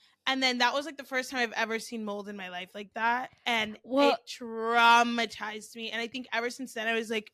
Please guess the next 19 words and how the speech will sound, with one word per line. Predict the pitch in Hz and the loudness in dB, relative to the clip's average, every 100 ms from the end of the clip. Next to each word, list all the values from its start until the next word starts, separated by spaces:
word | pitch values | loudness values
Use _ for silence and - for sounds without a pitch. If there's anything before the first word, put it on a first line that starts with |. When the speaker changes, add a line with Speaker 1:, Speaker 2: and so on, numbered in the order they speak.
| - | -8
Speaker 1:
"No | 214 220 220 | -2 2 2
pumpkins." | 214 208 - 214 226 240 - - - - | 2 -4 -6 -6 -6 -10 -14 -16 -10 -6
<laughs> | - - - - | -6 -6 -20 -6
Speaker 2:
You | 240 277 | 0 2
know, | 330 392 - - | 2 2 0 -2
a | |
lot | 277 233 233 | 2 2 2
of, | 277 262 | -2 -4
I, | 254 233 - _ - | 0 0 -2 _ -8
every | 269 240 302 | -4 -2 -2
year | 294 226 | -2 -2
on | 220 214 | -2 -4
TikTok, | 208 214 349 214 226 | -8 -4 0 2 0
Speaker 1:
<laughs> | 214 | 0
Speaker 2:
I | 220 | -2
see | 220 - 233 | -2 -2 0
this | 233 - | -2 -2
one | 214 214 | -4 -4
teacher. | 214 196 - 233 254 | -8 -10 -4 -2 -2